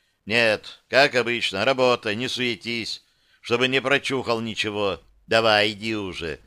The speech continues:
работай не в проворот». Агафья вышла из кабинета Шекнера, оставив у стола мусорный пакет. Шекнер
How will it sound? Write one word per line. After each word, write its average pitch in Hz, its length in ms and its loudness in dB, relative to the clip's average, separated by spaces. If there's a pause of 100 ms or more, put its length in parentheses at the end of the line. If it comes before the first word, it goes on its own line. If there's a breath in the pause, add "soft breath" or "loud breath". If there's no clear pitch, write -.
(180)
работай 127 420 2
не 104 120 -6
в 92 60 -12
проворот». 90 560 -6 (1080)
Агафья 131 460 4
вышла 110 340 -2
из 101 120 -2
кабинета 107 520 -4
Шекнера, 127 640 -2 (500 soft breath)
оставив 135 520 2
у 139 80 -8
стола 135 420 0
мусорный 107 580 -6
пакет. 71 640 -10 (640)
Шекнер 131 600 2